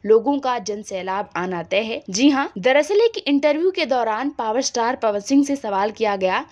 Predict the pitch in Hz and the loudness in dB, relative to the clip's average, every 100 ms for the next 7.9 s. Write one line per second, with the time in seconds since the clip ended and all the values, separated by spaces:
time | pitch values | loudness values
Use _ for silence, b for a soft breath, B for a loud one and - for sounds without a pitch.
0 | - 294 - 233 240 - 320 294 240 254 | -6 -6 -4 -8 -8 0 2 2 0 -2
1 | - - 208 208 - 285 269 262 220 202 | -2 -2 -4 -6 -4 0 2 0 -4 -2
2 | 196 - 240 247 247 247 214 185 196 226 | -4 -4 -6 -4 -2 -2 0 -2 -2 -6
3 | - 202 202 208 190 190 185 170 190 180 | -6 -4 -4 -6 -4 -2 -2 -4 -4 -6
4 | 160 185 277 - 233 262 247 302 285 233 | -4 -4 -4 -2 -2 0 -2 0 -2 -4
5 | 226 190 180 208 226 180 180 175 185 208 | -6 -6 -4 -4 -4 -6 -6 -6 -6 -6
6 | 226 226 - 175 208 208 208 190 180 202 | -8 -8 -8 -6 -4 -4 -6 -6 -6 -6
7 | 196 170 180 190 220 208 208 208 247 | -6 -6 -4 -4 -2 -4 -4 -6 -8